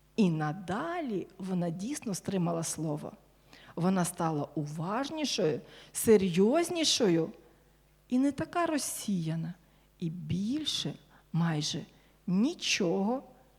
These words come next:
не забувала. Отже, який висновок ми можемо зробити? Ми теж забуваємо. Іноді про дрібниці, а іноді про важливі речі.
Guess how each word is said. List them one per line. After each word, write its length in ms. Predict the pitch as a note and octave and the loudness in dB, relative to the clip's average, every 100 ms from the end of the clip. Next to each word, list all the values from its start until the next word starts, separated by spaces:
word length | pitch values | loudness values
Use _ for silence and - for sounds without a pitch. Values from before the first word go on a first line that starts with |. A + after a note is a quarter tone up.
| _ | _
не 320 | E3+ F3 F#3+ | -2 2 2
забувала. 920 | F3 F3 D#3+ D#3+ D#3 D#3 C#3+ A2 - F3+ _ _ _ _ _ _ _ _ _ _ _ - | 0 -2 -4 -6 -6 -4 -6 -6 -12 -18 _ _ _ _ _ _ _ _ _ _ _ -2
Отже, 280 | C4+ A#4 A#4+ B4+ - - - | 2 4 2 0 -4 -20 -2
який 340 | A3 B3+ - A4+ | 6 6 6 2
висновок 600 | A#3+ B3 A#3 A3+ G3 G3+ | 6 4 4 0 0 0
ми 160 | G3+ | 2
можемо 380 | A3+ G3 F3+ F#3+ | 4 2 0 -2
зробити? 600 | F3 F3+ E3+ D#3 D3+ - - _ _ _ _ _ _ _ - | -2 -2 -2 -2 -4 -12 -20 _ _ _ _ _ _ _ 2
Ми 160 | G3+ | 4
теж 280 | C#4+ D4 B3+ | 4 4 2
забуваємо. 840 | F#3+ F3 E3+ D#3+ E3 D3 D3 C#3+ - - - - | 0 0 0 0 0 -2 -4 -6 -10 -16 -20 -6
Іноді 420 | - B4 B4 D4+ D4 | 2 6 6 6 6
про 200 | - F4+ | 6 6
дрібниці, 920 | C#4 A#3 G#3 A#3 A#3 A#3 - B3+ B3+ - - - _ | 6 6 8 10 10 8 2 -4 -4 -8 -20 -20 _
а 180 | - E3 | -6 -2
іноді 520 | E3 G3 B3 A#3 E3 | 2 4 4 2 0
про 200 | D#3+ E3+ | -4 -2
важливі 560 | D#3 D#3+ E3+ D#3 F3+ D#3+ | -2 -2 -4 -4 -4 -4
речі. 440 | D#3 D3 D#3+ - | -4 -6 -8 -10